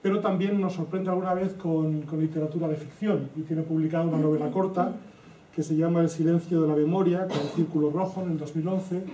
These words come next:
que narra, narra la historia de Rufino, creo que se llama el protagonista, que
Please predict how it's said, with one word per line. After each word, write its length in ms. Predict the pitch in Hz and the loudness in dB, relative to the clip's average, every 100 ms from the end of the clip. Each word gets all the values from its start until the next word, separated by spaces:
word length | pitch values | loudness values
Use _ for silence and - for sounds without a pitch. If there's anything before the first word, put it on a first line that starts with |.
| - - - - - | -14 -18 -20 -14 -10
que 80 | 160 | -6
narra, 400 | 151 160 175 180 | -2 0 0 -2
narra 220 | 170 180 185 | -2 0 0
la 80 | |
historia 320 | 175 - 185 175 | -2 -2 -2 0
de 140 | 175 | -2
Rufino, 520 | 156 156 - 202 196 | -4 -6 -2 0 2
creo 140 | 180 165 | 0 -4
que 80 | |
se 180 | 160 165 | -4 -4
llama 180 | 160 165 | -4 -4
el 40 | |
protagonista, 920 | 160 160 170 175 202 208 - 202 202 196 | -4 -4 0 0 0 -2 -4 -6 -6 -6
que 520 | 175 165 156 156 156 | -4 -2 -2 -4 -6